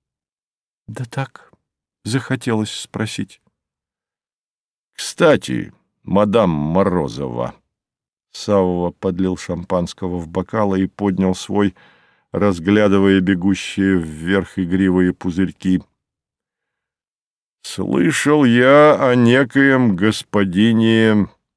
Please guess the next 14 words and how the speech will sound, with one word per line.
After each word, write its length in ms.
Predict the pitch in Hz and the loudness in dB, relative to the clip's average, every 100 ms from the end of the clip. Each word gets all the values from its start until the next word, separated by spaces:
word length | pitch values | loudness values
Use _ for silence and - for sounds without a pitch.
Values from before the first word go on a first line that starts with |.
| _ | _
Рейнботте, 1700 | 69 73 104 131 147 147 127 110 80 71 82 73 _ _ 73 69 62 _ _ _ _ | -12 -2 2 2 0 -2 0 0 -2 -2 -2 -2 _ _ -6 -6 -6 _ _ _ _
который 500 | - 82 90 101 120 | -12 -8 -6 -4 -6
слывёт 520 | - 107 104 95 - | -4 -2 0 0 -2
в 140 | - | -10
свете 520 | - - 127 98 92 127 | -12 -4 0 0 -2 -2
вашим 540 | 101 95 92 101 113 | 2 0 0 -4 -6
кавалером". 1300 | 117 120 123 131 104 82 76 67 64 64 62 55 57 _ _ _ _ _ _ _ _ _ _ _ - | -6 -6 -4 -2 0 0 -2 -2 -4 -6 -6 -10 -16 _ _ _ _ _ _ _ _ _ _ _ -18
Зинаида 580 | 87 107 113 120 113 113 | -6 -2 0 0 0 -2
чуть 260 | - - | -4 -8
смущённо 840 | - 101 101 - - 104 101 101 - | -4 -4 -2 -4 -2 0 0 -2 -2
улыбнулась. 760 | 110 101 92 90 85 82 - _ _ _ _ _ _ _ _ _ _ _ _ _ | -4 -2 -2 -2 -4 -8 -16 _ _ _ _ _ _ _ _ _ _ _ _ _
"Сам 360 | - - 170 156 | -12 0 0 2
ведь 160 | 135 | -2
знаешь, 640 | 117 127 117 95 87 - - | -4 -4 -2 -2 -6 -14 -20